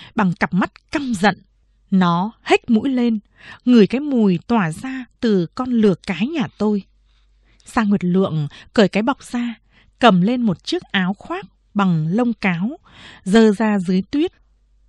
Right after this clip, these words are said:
Hơi nóng tỏa ra từ chiếc áo khiến những bông tuyết nhẹ tan thành nước cách cái áo một thước. Sa Nguyệt Lượng cầm áo lại gần mẹ. "Mẹ,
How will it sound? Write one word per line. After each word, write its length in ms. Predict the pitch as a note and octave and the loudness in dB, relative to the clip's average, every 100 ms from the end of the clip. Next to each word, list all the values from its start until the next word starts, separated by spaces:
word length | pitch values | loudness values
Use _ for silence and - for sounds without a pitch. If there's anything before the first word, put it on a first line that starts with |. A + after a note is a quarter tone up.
| _ | _
Hơi 280 | - D#4 D4 | -4 2 2
nóng 320 | B3 F#3+ A#3+ - | 2 0 -2 -2
tỏa 260 | B3+ G3 | 0 0
ra 360 | D3+ E3+ C4 C4 - - | -4 -8 -8 -8 -12 -8
từ 140 | - F#3+ | 2 2
chiếc 280 | - D#4+ - | 2 -6 -4
áo 380 | F#3 F3 A#3+ F4+ | -2 -2 -6 -10
khiến 280 | _ - A3+ | _ 4 4
những 140 | B3 B3+ | 4 -2
bông 180 | C#4+ | -4
tuyết 320 | B3+ C#4+ F4 C4 | -4 -2 -2 0
nhẹ 340 | A3 F3+ D3 - - - | 0 2 -2 -8 -20 -10
tan 180 | D4 C#4+ | -8 -8
thành 400 | - A#3 E3+ E3 | -4 -2 0 0
nước 260 | B3+ G4+ _ _ _ _ | 0 -4 _ _ _ _
cách 200 | F#4+ - | -4 -2
cái 160 | A3+ A3 | -4 -4
áo 200 | F#3 F3+ | -6 -8
một 240 | C#4+ G#3 | -6 -8
thước. 300 | - C#4 D#4+ _ _ _ _ _ _ _ _ _ _ | -8 -8 -8 _ _ _ _ _ _ _ _ _ _
Sa 200 | - A3+ | -6 -4
Nguyệt 240 | F#3+ G3 | -4 -2
Lượng 440 | F3 F#3 - D3+ D3 _ | 0 -2 -2 -6 -8 _
cầm 240 | A3+ F3+ D#3 | 0 2 0
áo 160 | D#3 F3 | -6 -6
lại 280 | A#3 A#3 E3 | -6 -6 -4
gần 220 | F#3+ D3+ | -2 -2
mẹ. 200 | D#3+ D3 _ _ _ _ _ - - - F3 | -6 -8 _ _ _ _ _ -20 -20 -20 -6
"Mẹ, 560 | G3+ A3 F3 G3 F#3+ | -2 -2 -2 -2 -4